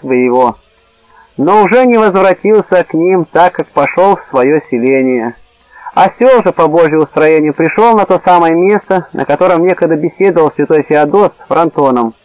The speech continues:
и хвалил это место, как весьма красивое и удобное для успокоения здесь святых мощей.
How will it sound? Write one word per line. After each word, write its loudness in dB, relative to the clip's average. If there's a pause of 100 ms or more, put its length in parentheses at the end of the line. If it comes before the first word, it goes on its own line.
(640)
и -2
хвалил 2
это 0
место, -2
как -2
весьма -2
красивое -2
и 0
удобное 0
для 0
успокоения -2
здесь -4
святых -4
мощей. -4